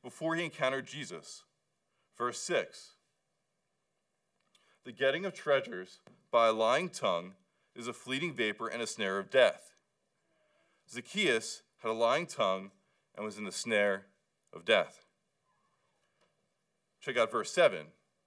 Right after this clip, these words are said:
Zacchaeus was a wicked man, an unjust man, on the brink of being swept away. As verse eight describes, he was guilty and crooked.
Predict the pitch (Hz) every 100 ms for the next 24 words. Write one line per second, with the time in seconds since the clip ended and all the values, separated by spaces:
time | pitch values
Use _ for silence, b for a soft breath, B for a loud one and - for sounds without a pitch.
0 | _ _ _ _ _ _ _ _ _ _
1 | 120 - 160 139 135 123 123 135 127 151
2 | 104 80 95 _ _ _ _ _ _ _
3 | - 117 117 117 143 156 123 87 71 -
4 | _ _ _ _ _ _ _ _ 110 120
5 | 113 117 135 180 - _ _ - 101 123
6 | 113 - 120 101 120 110 95 - _ _
7 | _ _ _ _ _ _ _ _ _ _
8 | _ _ _ _ _ _ _ b b b
9 | b 127 113 131 113 156 185 165 - 120
10 | 87 78 - - _ _ - 113 117 -
11 | 160 190 - 82 - _ _ _ - 117
12 | 117 - 185 - 69